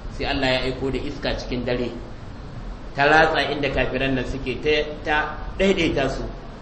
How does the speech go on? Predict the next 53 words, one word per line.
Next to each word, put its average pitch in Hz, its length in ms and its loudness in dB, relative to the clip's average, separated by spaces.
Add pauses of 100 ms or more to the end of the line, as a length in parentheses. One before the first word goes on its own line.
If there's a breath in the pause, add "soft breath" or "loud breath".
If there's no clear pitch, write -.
(480)
Ta 170 100 2
wance 196 340 6
kalar 175 300 4
da 139 80 0
su, 131 180 -6
duk 170 140 2
abin 165 200 0
da 156 100 2
suka 147 180 0
ɗora 147 280 0
na 135 100 0
girki 139 320 -4
ta 151 120 -2
zubar 165 280 2
da 147 100 6
shi, - 180 -2 (360)
sannan 135 320 0
Allah 139 120 2
ya 127 200 2
aiko 131 200 -2
sanyi 143 480 -4
mai 113 220 -2
tsanani. 123 320 -2 (2000)
Da 135 160 6
haka 151 160 2
ana, 156 160 4 (160)
ana 160 240 4
cikin 160 240 -2
wannan 143 320 2
yanayi, 139 260 2
dama 156 300 4
lokacin 156 440 0
manzon 135 280 0
Allah 165 240 2
a 131 80 0
sansanin 156 460 -2
da 151 60 0
yake 151 280 -2
ya 143 160 0
ce 175 160 -2
a 147 60 0
sahabbai, 131 420 -2
"Wa 143 180 0
zai 151 200 0
je 147 100 -2
ya 147 80 2
jiyo 139 240 0
min 143 160 -2
labarin 135 400 0
abin 131 240 -4
da 127 80 -2
ake 120 240 -4
ciki?" 120 320 -6